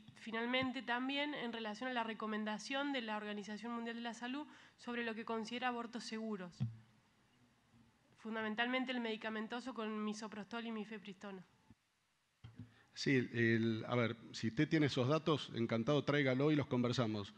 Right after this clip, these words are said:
Speaker 2: Eh, con respecto, lamentablemente, a la seguridad del misoprostol, eh, ya lo dijo claramente el secretario de Salud, hay un treinta por ciento de estos pacientes, de esta gente que va al misoprostol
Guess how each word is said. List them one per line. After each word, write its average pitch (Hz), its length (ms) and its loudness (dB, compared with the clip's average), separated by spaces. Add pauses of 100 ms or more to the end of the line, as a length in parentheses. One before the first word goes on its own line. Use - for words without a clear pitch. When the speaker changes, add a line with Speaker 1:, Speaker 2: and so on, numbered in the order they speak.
(500)
Speaker 2:
Eh, 113 440 4
con 113 140 0
respecto, 156 380 2
lamentablemente, 147 580 4
a 139 60 4
la 123 80 2
seguridad 127 320 6
del 139 80 4
misoprostol, 143 680 4 (680)
eh, 107 480 -2 (260)
ya 127 200 4
lo 123 280 0
dijo 135 300 4
claramente 131 1000 2
el 113 120 -2
secretario 117 480 0
de 117 80 2
Salud, 165 480 2
hay 123 120 4
un 120 140 0
treinta 180 600 2
por 123 200 0
ciento 165 680 2 (160)
de 139 160 4
estos 151 220 0
pacientes, 123 460 0
de 127 80 2
esta 135 140 0
gente 127 400 4
que 117 60 2
va 123 80 4
al 135 60 4
misoprostol 185 680 4